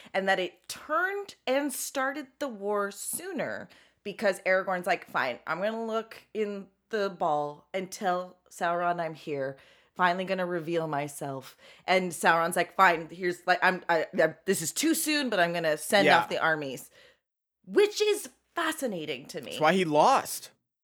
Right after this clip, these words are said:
Speaker 1: I mean, it's a huge factor in why he lost. I,
Speaker 2: Yeah.
Speaker 1: one, probably one of the only, I mean, you probably would have seen, I mean, just, like,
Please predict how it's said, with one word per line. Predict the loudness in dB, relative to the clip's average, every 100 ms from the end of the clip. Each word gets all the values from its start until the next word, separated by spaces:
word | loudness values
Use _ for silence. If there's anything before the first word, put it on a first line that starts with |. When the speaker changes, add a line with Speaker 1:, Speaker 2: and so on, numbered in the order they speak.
| _ _ _ 2
Speaker 1:
I |
mean, | 4 2
it's | 0 -2
a | -4 _
huge | _ -10 -2 -2 -2 -2
factor | -2 -2 -2 -4 -2
in | -4 -4
why | -2 -2
he | -4 -4
lost. | -2 -4 -6
I, | -8 -8 0
Speaker 2:
Yeah. | 6 6
Speaker 1:
one, | 4 -4 -2
probably | 0 2
one | 2
of | 0
the | 0 -2
only, | -2 -2 -6 -8 -12 -18 -16 -4
I | -2
mean, | 0 -2 -6 _ _ -6
you | -2 -2
probably | -6 -10 2 4 4 -2 -6 -8 -6 -6 -8 -10 -12
would | -2 0
have | 0
seen, | -4 -8 -8 -8 -16 _ _ _ _ _ _ _ _ _ _ _
I | 0
mean, | 0
just, | -4 -2
like, | 0 0 -4